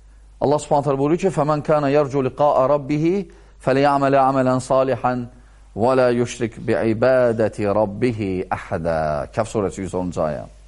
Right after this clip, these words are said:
Ona görə, əgər ibadətdə nəsə şirk qarışsa və ya bidət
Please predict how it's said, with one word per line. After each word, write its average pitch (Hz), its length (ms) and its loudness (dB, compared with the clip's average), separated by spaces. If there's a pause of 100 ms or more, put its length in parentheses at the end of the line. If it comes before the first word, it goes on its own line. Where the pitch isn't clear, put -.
(2250)
Ona 147 180 4
görə, 170 260 6 (960)
əgər 135 280 0
ibadətdə 135 640 0 (260)
nəsə 139 200 -2
şirk - 540 -2
qarışsa 147 440 2 (1300)
və 139 160 4
ya 175 80 6
bidət 143 480 -2